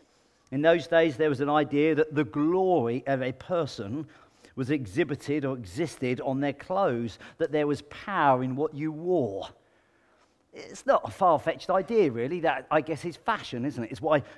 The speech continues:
good-looking guys like us turn up in the same kind of shirts. There's some glory in what you wear. Some think it was a magical charm,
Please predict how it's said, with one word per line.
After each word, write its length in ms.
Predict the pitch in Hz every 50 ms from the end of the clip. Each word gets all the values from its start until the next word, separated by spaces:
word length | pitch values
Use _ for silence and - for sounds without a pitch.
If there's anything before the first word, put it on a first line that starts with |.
| - _
good-looking 420 | - 170 165 151 147 - 147 143 143
guys 300 | 143 147 151 156 143 -
like 240 | 151 151 143 -
us 220 | 131 143 151 - -
turn 240 | - - 160 160 156
up 120 | 156 -
in 60 | 165 165
the 80 | 175
same 280 | 170 - 185 180 185 180
kind 180 | 180 208 208
of 60 | 220 -
shirts. 800 | - - 311 320 262 156 110 107 104 - - - - - - - _ _ _ _ _ _ _ _ _ _
There's 140 | - 214 -
some 180 | - 247 247
glory 640 | 226 262 269 277 277 269 269 254 220 180 151 135 123
in 140 | 127 139 147
what 160 | 160 - -
you 120 | 202 202
wear. 480 | 202 214 254 240 214 170 131 107 92 - - - - _ _ _ _ _ _ _ _ _ _ _ _ _ _ _ _ _ _ _ _ _ _ _ _ _ _ _ _ _ _
Some 240 | - - 208 190
think 200 | - 143 135 113
it 60 | - -
was 140 | 156 -
a 40 | 170
magical 680 | 165 160 160 160 160 165 - - 175 - - 175 170
charm, 640 | 139 - - - - 226 226 202 147 120 151 - -